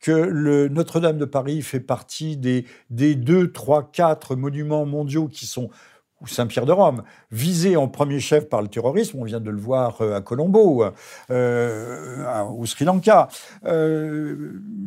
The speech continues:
par le terrorisme, euh, takfiriste, wahhabite, euh, le, l'ultra-radicalisme musulman, euh, on laisse en désirant. Euh, ne croyez-vous pas, et là je pose une question é-, épouvantable, mais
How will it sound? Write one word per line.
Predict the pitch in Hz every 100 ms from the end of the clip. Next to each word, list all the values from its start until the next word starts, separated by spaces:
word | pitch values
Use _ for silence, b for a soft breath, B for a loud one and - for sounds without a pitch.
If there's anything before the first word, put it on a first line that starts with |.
| 175 -
par | 160
le | 147 143 131
terrorisme, | 151 151 147 160 - 131
euh, | 117 113 117 113 110 107 98
takfiriste, | 120 - 135 131 160 151 -
wahhabite, | 117 110 123 123 127 156 180 156 - 123 - B B B
euh, | 127 120 117 113 113 110
le, | 113 110
l'ultra-radicalisme | 113 160 135 - 139 131 123 131 127 120 127 135 127 120
musulman, | 110 110 131 151 190 233 240 B B B B
euh, | 165 160 151 147 143 147 160 - -
on | 156
laisse | 170 214 -
en | 151
désirant. | 151 139 131 110 b b b
Euh, | 143 160
ne | 156
croyez-vous | 170 170 175 170
pas, | 165 185 151 78
et | 117 117
là | 135
je | 110
pose | 117 123 110
une | 110
question | 110 101 - 143 123
é-, | 110 113 110 -
épouvantable, | 107 - 123 127 139 110
mais | 104 98 95